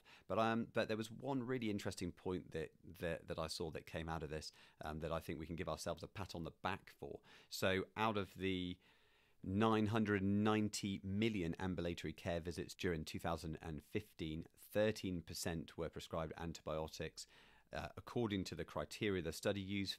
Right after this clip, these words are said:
fifty-seven percent were appropriate, twenty-five percent were inappropriate, and eighteen percent had no documented indication. And they were really interested in that last group and why there may be no documented indication. And one of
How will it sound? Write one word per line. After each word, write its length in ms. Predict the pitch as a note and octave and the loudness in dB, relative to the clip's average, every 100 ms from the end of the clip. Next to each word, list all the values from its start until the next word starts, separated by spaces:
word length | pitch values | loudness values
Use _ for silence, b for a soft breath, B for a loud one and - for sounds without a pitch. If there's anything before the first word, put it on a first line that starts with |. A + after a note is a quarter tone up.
| - | -4
fifty-seven 720 | G2 - D#2+ - G2+ F2+ E2 | -4 -4 -6 0 0 0 -4
percent 440 | E2+ - E2+ - | -4 -4 -4 -4
were 200 | D#2+ D2+ - | -4 -4 -6
appropriate, 800 | D#2 - G2+ F2 - F#2 - - B B B - | -12 -4 -2 -2 -2 -2 -2 -6 B B B -6
twenty-five 560 | - F2+ E2 G2+ F2 | -2 -2 -2 -2 -2
percent 320 | - - - - | -4 -8 -8 -8
were 100 | C2 | -4
inappropriate, 640 | G2+ F2+ - D#3+ - - - | -2 -2 -2 -4 -2 -6 -6
and 120 | D#2+ - | -8 -6
eighteen 400 | G#2+ F#2+ - F#2 | -6 -6 -4 -4
percent 260 | D2+ - C2 | -4 -8 -6
had 120 | D2+ | -6
no 180 | D#2+ D#2 | -4 -4
documented 600 | D2+ - - D#2 D#2 - | -6 -8 -6 -10 -10 -10
indication. 760 | E2+ E2 D2+ - F2+ F2 - C#2+ B B B | -6 -6 -6 -6 -6 -4 -6 -10 B B B
And 120 | A2 | 0
they 60 | F3 | 0
were 140 | E3 | 2
really 220 | A2+ A2+ | 2 2
interested 500 | G2+ G2+ G2 F#2 D#2 | 4 2 0 -2 -2
in 80 | F#2 | 0
that 200 | F2+ - | 0 0
last 440 | F2+ F#2 F2+ - - | 2 2 2 -2 -2
group 240 | F2+ E2+ | -2 -2
and 200 | F2 F2 D#2+ | -4 -4 0
why 400 | G2+ G2 G2 F#2 E2+ | 2 4 4 2 2
there 160 | D#2+ | 0
may 200 | D#2+ D#2+ | 0 -2
be 160 | D2+ D#2 | -4 -4
no 240 | F2+ D#2+ D#2+ | -2 -2 -2
documented 640 | F2+ - - E2+ D#2+ - D2 | -4 -6 -6 -8 -6 -8 -8
indication. 800 | F2 E2 D2 - F2+ E2+ - - B B B - | -6 -6 -6 -6 -6 -4 -6 -8 B B B 0
And 380 | G2+ G#2 G2+ B B _ G2+ | 2 4 2 B B _ -6
one 280 | G#2+ B2+ | 0 2
of 120 | A#2+ | 2